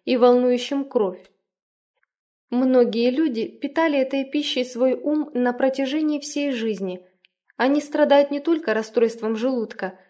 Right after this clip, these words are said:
но и расстройством ума. Многие куда больше мучаются от душевных недугов, чем от болезней тела,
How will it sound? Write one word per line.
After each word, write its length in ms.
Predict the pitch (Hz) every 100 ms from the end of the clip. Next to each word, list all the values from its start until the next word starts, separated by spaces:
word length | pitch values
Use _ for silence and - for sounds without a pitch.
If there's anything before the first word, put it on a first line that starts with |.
| _ -
но 180 | 254 302
и 80 |
расстройством 720 | 320 320 - 254 240 247 254 247
ума. 520 | 269 254 185 175 - _ _ _ _ _ _ -
Многие 460 | 240 254 247 233
куда 320 | 240 240 233
больше 400 | 208 294 302 -
мучаются 540 | 233 254 254 240 - 240
от 100 | 208
душевных 560 | 240 - 254 254 254
недугов, 520 | 285 285 254 185 190 - _ _
чем 240 | - 247 233
от 120 | 202
болезней 540 | 254 247 233 262 277
тела, 440 | - 220 180 180